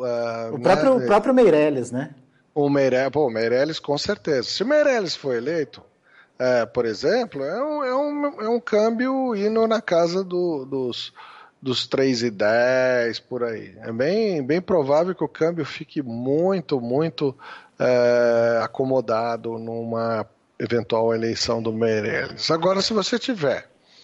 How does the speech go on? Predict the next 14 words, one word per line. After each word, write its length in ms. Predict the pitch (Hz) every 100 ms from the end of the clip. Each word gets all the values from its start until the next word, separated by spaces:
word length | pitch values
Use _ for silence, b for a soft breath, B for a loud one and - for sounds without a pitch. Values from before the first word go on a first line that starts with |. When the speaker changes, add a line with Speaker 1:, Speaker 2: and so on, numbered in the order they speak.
| B B B B
Speaker 1:
é, 680 | 127 131 131 131 127 123 123 127
Marina 480 | 131 135 160 214 233
Silva, 800 | - 180 170 151 113 92 98 - B B -
Barbosa, 1200 | 120 156 214 143 143 151 143 131 113 95 - - _ _ _ _ _
é, 1300 | - 117 120 120 117 117 117 113 113 113 110 107 107 -
Speaker 2:
Ciro 300 | - 175 180
Speaker 1:
quem 140 | 139
mais? 180 | 160 156
Speaker 2:
Gomes. 160 | 110 117
Speaker 1:
Ciro, 420 | - 160 220 226
Ciro 580 | - - - 175 233 254
Gomes, 640 | 151 160 143 113 98 -
que 160 | - 165
são, 420 | - 208 254 254